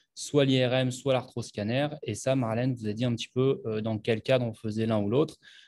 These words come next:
On a besoin d'affirmer la rupture ligamentaire, soit du L T F A, soit du L C F, soit des deux ligaments.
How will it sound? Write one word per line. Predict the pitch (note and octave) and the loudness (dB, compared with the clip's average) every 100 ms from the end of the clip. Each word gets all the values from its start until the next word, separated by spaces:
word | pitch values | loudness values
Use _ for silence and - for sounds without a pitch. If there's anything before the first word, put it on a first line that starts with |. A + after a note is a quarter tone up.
| _ | _
On | A2+ | 0
a | A2 | 2
besoin | A#2 C#3+ D3 C#3+ | 4 4 4 4
d'affirmer | B2+ - A2 A#2 B2+ C#3+ B2+ | 2 0 -2 0 0 -2 -2
la | B2+ | 0
rupture | C3 B2+ C3 | -2 -4 -4
ligamentaire, | A#2+ A2+ G#2 G2+ A2 A#2+ C3 - | -2 -2 -2 -2 0 0 -2 -12
soit | - - C#3 | -8 0 2
du | C3 | 4
L | B2+ A2+ | 2 2
T | A2+ | -2
F | G#2+ B2+ | 0 2
A, | C3+ - _ | 2 0 _
soit | - - C3+ | -16 -4 -2
du | A#2 | 0
L | A2 | -2
C | G2 B2+ | 0 -2
F, | C3 | -2
soit | - A#2 | -4 -2
des | G#2+ | 0
deux | B2+ | 0
ligaments. | C3+ B2 G#2+ - | 2 2 0 -4